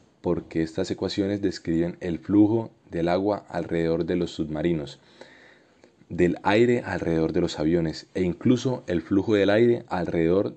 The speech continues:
de los coches de Fórmula uno. ¿Cómo funcionaban las series de Fourier?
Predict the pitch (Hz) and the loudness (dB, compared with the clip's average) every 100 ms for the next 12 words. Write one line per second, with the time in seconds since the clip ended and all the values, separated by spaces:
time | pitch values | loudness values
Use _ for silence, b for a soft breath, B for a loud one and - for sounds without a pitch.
0 | - 87 80 - 82 80 80 80 78 78 | -6 -4 -4 -4 -4 -4 -4 -4 -2 0
1 | 76 76 69 69 _ _ _ - _ _ | 0 -2 -8 -16 _ _ _ -20 _ _
2 | _ _ _ _ _ _ _ _ _ _ | _ _ _ _ _ _ _ _ _ _
3 | - - _ _ - - b b b b | -20 -20 _ _ -20 -20 b b b b
4 | b b b _ - 131 151 147 110 95 | b b b _ 0 4 4 4 2 2
5 | 104 107 87 92 95 90 - 92 78 73 | 2 2 2 2 2 2 2 0 0 -4